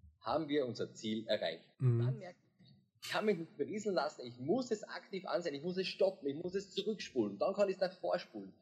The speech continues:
Speaker 1: aber ich muss aktiv dabei sein. Und ich muss hier schon einen Dank aussprechen an meinen lieben Kollegen, den Sebastian Stoll, auch ein Mathematiker aus Deutschland,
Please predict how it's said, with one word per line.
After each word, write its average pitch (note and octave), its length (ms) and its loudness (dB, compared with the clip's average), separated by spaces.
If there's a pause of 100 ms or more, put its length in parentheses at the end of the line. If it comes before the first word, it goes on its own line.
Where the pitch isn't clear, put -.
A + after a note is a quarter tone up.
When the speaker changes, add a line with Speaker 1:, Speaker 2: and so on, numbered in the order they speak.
(140)
Speaker 1:
aber - 140 -6
ich G#2+ 120 -6
muss E3 280 2
aktiv - 440 -6
dabei - 300 -6
sein. - 180 -12 (680)
Und A#2 140 -4
ich C3 80 4
muss F3+ 180 6
hier D#3 160 6
schon E3 200 2
einen C3 200 2
Dank A#2+ 300 -4
aussprechen C3 640 -2
an A2+ 140 0
meinen A2+ 200 0
lieben C3+ 280 -6
Kollegen, C#3 440 0
den A#2 140 0
Sebastian A2+ 560 0
Stoll, D3+ 380 4
auch C3+ 220 0
ein B2+ 100 -4
Mathematiker A#2 680 -4
aus A2 200 2
Deutschland, C3+ 520 0